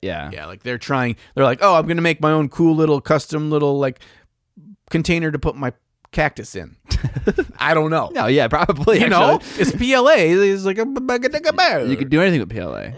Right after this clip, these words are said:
Speaker 2: Yeah, you make a little human skull.
Speaker 1: <laughs> Uh, in a similar vein, the next one is the Elegoo Jupiter. Uh, September two thousand twenty-one, five thousand backers, four point seven million dollars.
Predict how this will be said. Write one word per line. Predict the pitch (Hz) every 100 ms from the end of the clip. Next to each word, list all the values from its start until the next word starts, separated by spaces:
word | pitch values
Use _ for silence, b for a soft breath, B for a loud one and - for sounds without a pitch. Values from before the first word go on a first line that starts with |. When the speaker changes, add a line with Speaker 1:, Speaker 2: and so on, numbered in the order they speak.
| 381
Speaker 2:
Yeah, | 427 113 98 -
you | 160
make | 160
a | 170
little | 185 190 190 185 190
human | 180 214 226
skull. | - 330 156 -
Speaker 1:
<laughs> | - - - - 180 - - B B B
Uh, | 151 151
in | 208
a | 190
similar | - 269 294 226
vein, | 170 165 151
the | 147
next | 165 196 -
one | 160
is | 135
the | 135
Elegoo | 156 160 135 131
Jupiter. | 104 113 180 151 123 110 107 b b b b _
Uh, | 110 101 98
September | - 120 180 170
two | 156 202
thousand | 190 160 156
twenty-one, | - 160 156 147 -
five | 170 196 170
thousand | 160 156 147 143
backers, | 135 127 135 120
four | - 240
point | 247 226 170
seven | 196 185 151 151 170
million | 196 190 160 151
dollars. | 143 139 135 107 101 107